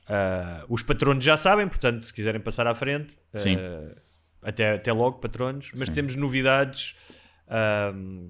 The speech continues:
Speaker 1: queres começar tu, Guilherme?
Speaker 2: São notícias agridoces, eh, para, para os nossos ouvintes, acredito, eh, mas para nós era o que faria sentido. O podcast vai acabar. Oh!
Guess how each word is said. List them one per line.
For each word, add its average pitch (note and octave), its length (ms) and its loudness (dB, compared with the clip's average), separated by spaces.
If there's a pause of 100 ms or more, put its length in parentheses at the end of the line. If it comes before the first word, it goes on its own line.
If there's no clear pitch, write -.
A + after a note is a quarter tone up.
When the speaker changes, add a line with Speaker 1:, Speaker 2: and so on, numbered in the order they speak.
Speaker 1:
queres C#3 140 0
começar D3 320 2
tu, F3+ 180 -2
Guilherme? A#2 320 -8 (880)
Speaker 2:
São - 200 4
notícias G#3+ 460 6
agridoces, E3 640 4
eh, G2+ 640 4
para, E2+ 720 4
para E2 160 -2
os D#2 100 -2
nossos E2 240 -2
ouvintes, F#2+ 440 4
acredito, F2 760 2
eh, F2 360 2
mas F#2+ 340 4
para F#2+ 160 4
nós F#2+ 280 4
era F#2+ 120 4
o F2+ 60 2
que - 100 -12
faria F2+ 280 0
sentido. - 480 -10 (500)
O B2 140 8
podcast G#2 600 6
vai G#2 200 6
acabar. E2+ 460 0 (840)
Oh! D#2+ 1120 6